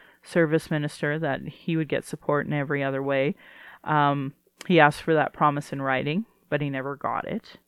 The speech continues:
So he didn't wait for the federal evacuation help. Um, he made up his own plan to charter his people out. He is proud of what he did to keep his people safe. He did not want anyone getting sick or dying like in Walkerton.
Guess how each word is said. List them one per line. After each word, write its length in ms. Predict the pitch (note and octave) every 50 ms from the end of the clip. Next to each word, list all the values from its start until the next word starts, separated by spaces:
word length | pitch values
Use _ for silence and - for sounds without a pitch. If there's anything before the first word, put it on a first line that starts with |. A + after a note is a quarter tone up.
| _ _ - - - _ _
So 160 | _ - -
he 60 | D#3 D3+
didn't 260 | D#3 D#3+ D#3+ D3 -
wait 260 | C#3+ C#3+ D3 C3 -
for 120 | - E3
the 120 | D3+ C#3 C#3+
federal 600 | - - E3 D3 C#3+ D3+ C#3+ C#3 C#3 C#3 C3+ - - - -
evacuation 840 | E3 C#3+ D3 C#3 C#3+ - - - C3 C3+ C#3 D3 - - E3 E3
help. 340 | D#3 - - E3+ G#3 - - - - - _ _ _ -
Um, 280 | - D3 C#3 C#3 C3+ C#3
he 120 | D#3+ D#3
made 220 | D3+ C#3+ C#3 C#3
up 140 | C#3+ C3+ -
his 120 | D#3 C#3+ D3
own 220 | C#3 C#3+ D#3+ F3+
plan 320 | - - C#3 C#3 C#3+ E3
to 140 | F3 - C#3+
charter 400 | - - - C#3 C#3 C3+ C3+ C3+
his 120 | C3+ C#3 -
people 300 | - D3+ C#3+ - C#3 C3
out. 300 | C3 C3+ D3+ F3 - - - - - - - - _
He 120 | _ - E3
is 100 | D3+ -
proud 300 | - - C#3+ C3+ C3+ C#3
of 120 | D3 C#3+
what 120 | C#3+ D3+ D3
he 80 | C#3+
did 260 | C#3 - - D#3 D3 -
to 80 | -
keep 240 | _ - D3+ C#3+ -
his 120 | - C#3 - -
people 320 | - - D3+ - - C#3
safe. 460 | - - - - B2 D#3+ A#3 - - - _ _ _ - - - - _
He 140 | _ - F3
did 180 | D3 D#3 D3
not 260 | C#3+ D3+ D3 D3 - -
want 460 | D#3 D3+ C#3+ D3 C#3+ - - - - -
anyone 420 | - D#3 D#3 D3+ D3+ D3 D3 D3+
getting 240 | C#3+ C#3+ C#3+ D3 D3
sick 300 | - - - D#3 D#3 -
or 80 | D#3 C#3+
dying 400 | C#3 - B2+ B2 D3 D#3 E3+ F#3
like 200 | F#3 D#3+ D3+ -
in 100 | D#3 C#3+
Walkerton. 760 | C3+ C3+ C3 C3+ C#3 - - D3+ D#3+ - - G#3 G#3 C#4 D4+